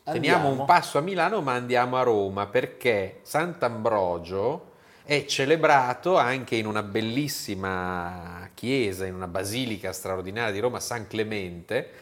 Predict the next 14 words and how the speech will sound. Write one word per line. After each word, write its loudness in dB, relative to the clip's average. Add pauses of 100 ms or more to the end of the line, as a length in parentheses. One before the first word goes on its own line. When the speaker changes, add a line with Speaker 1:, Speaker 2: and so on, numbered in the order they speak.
(220)
Speaker 1:
un -10
luogo 2
da -8
non -12
perdere. 2
Siamo -12
dal -8
secondo -2
secolo -2
al -6
millesettecento, -2
vari 4
strati -2 (160)
sovrapposti -2